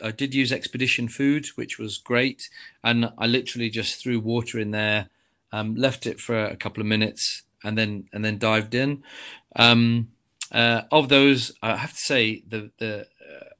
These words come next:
uh, you know, I'm a vegetarian, um, so the, the, the veg-, <laughs> vegetable curry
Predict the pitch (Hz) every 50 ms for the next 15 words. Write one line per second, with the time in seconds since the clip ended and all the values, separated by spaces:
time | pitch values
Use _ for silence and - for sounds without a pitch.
0 | - - - - 107 104 98 107 110 107 120 117 110 - - - 117 113 107 104
1 | 101 101 104 107 113 - 104 107 104 104 101 98 98 98 98 101 - _ - -
2 | - 110 107 104 101 101 107 104 104 110 - - 110 101 - - 101 101 123 120
3 | 117 - - - _ _ - 139 139 - - - 123 117 117 113 - - 135 127
4 | 113 104 98 98